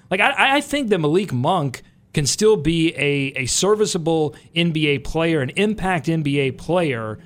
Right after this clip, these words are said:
I don't think he, he will be an N B A star, but I wonder now if it's going to have to be with a different team, if he's the kind of player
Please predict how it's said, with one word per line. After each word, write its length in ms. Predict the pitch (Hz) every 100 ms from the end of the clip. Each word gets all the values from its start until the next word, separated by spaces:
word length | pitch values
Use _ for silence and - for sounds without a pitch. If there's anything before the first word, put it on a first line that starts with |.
| - - -
I 60 | -
don't 120 | 220
think 180 | 180 -
he, 200 | 185 175
he 180 | 135 175
will 140 | 151
be 200 | 127 147
an 60 | 139
N 140 | 135
B 120 | 123
A 80 | 117
star, 600 | - - 214 151 107 101 - _ - _ _ -
but 440 | 123 196 185 - - _ _ - _ _ -
I 120 | 175
wonder 580 | 147 170 240 269 170 143
now 540 | 127 123 123 123 127
if 120 | 160 147
it's 140 | 123
going 400 | - 160 165 143
to 60 | 117
have 300 | - 151 -
to 80 | 120
be 260 | 110 131
with 160 | 120 113
a 40 |
different 400 | 107 123 - 113
team, 340 | - 139 110 117
if 160 | 160 -
he's 260 | 185 185
the 80 | 165
kind 380 | - 175 165 135
of 100 | -
player 600 | - 180 151 107 95 98